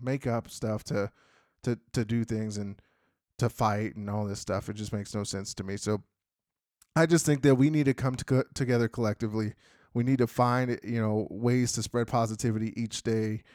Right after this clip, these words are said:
you know, go out and help people. And, oh, I don't know. I don't know. But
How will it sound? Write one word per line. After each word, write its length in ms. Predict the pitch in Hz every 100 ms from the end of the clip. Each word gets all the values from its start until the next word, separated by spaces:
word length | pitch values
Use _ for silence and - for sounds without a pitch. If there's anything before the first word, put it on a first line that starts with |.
| _ _ _ -
you 80 | 117
know, 100 | 113
go 180 | 110 120
out 220 | 120 117
and 100 | 104
help 280 | 98 117 -
people. 560 | 117 117 120 113 113
And, 220 | 110 101 - _ _ _ _ _ _ _ _
oh, 300 | 131 139 120 90 - -
I 120 | 127
don't 140 | 123 113
know. 300 | 107 107 98 - - - -
I 120 | 120 120
don't 160 | 107
know. 260 | 104 101 - - _ _ _ _ _
But 280 | 143 147 -